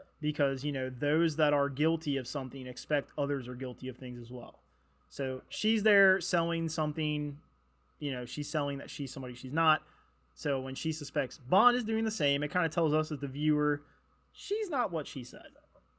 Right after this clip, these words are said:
You know, the media rep from China. Um, and then she <laughs> says, "Wh-, wh-, wh-, what kind of banking are you into?" And he's like, "Hostile takeovers." Like,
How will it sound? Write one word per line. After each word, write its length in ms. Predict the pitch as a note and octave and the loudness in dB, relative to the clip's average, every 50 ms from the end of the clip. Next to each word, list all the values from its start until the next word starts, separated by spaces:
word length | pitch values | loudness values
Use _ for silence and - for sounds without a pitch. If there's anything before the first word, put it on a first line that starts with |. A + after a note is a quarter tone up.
| _ _ - | _ _ -8
You 120 | C#3+ C3+ | -6 -6
know, 100 | B2+ B2 | -4 -2
the 100 | C3+ D3+ | 0 2
media 320 | D#3+ D#3+ D#3 D#3 D3+ D3 | 2 4 4 4 4 2
rep 220 | C3+ C#3+ C#3+ - - | 2 2 0 -2 -4
from 160 | - C3+ B2 | -10 -12 -8
China. 460 | - - C3+ A#2+ A2 E2 - - - _ _ _ _ _ _ _ _ _ _ _ - | -6 -6 -6 -8 -8 -12 -16 -16 -18 _ _ _ _ _ _ _ _ _ _ _ 2
Um, 460 | D#3 D3+ D3+ D3+ D3 C#3+ C#3+ C#3+ - - _ _ _ _ _ _ _ _ _ _ _ _ _ _ _ - _ | 4 4 6 4 4 2 -2 -4 -8 -12 _ _ _ _ _ _ _ _ _ _ _ _ _ _ _ -8 _
and 100 | - F3+ | 0 2
then 120 | F#3 F3+ E3 | 2 2 2
she 120 | - G3 | 2 0
<laughs> 20 | E3+ | 0
says, 440 | F3 - - - - - - - - - - - - - - | 0 -2 0 2 4 4 4 0 -6 -12 -12 -12 -12 -10 -10
"Wh-, 180 | - - - | -8 -6 -2
wh-, 680 | G3 F#3+ F#3+ - - - _ _ _ - - - _ - - | -2 -2 -2 -2 -6 -14 _ _ _ -20 -20 -20 _ -8 -6
wh-, 240 | F3+ D#3 C#3+ E3+ F3+ | -6 -6 -6 -6 -4
what 140 | F3+ F#3 | -2 -2
kind 160 | - A3+ G3 F3+ | 0 2 2 2
of 100 | E3 D#3 | 2 4
banking 360 | F3 E3+ F3 E3 F#3+ E3+ E3 | 2 2 2 0 0 0 2
are 80 | D#3+ | 2
you 200 | D#3 D3 C#3 C#3 C#3+ | 2 2 0 0 0
into?" 340 | D3 D#3 D3+ - C#3 C3 B2+ | 0 -2 -2 -4 -4 -4 -4
And 100 | B2+ - | -2 -4
he's 160 | D3+ C3+ C#3 | -4 -4 -4
like, 180 | C#3 C3 C3 - _ _ | -4 -6 -6 -10 _ _
"Hostile 640 | - - D#3 D3+ C3+ - - C#3+ C#3 C3+ C3 C3 B2 | -10 -6 -6 -6 -6 -6 -6 -4 -4 -4 -4 -6 -8
takeovers." 800 | - - D3 C#3 B2+ - B3 A#3+ - - - C#3 - E3 - - | -10 -8 -8 -8 -8 -8 -10 -10 -10 -10 -10 -10 -10 -10 -6 -4
Like, 240 | D#3 C#3+ C#3+ - | -2 -2 -2 -4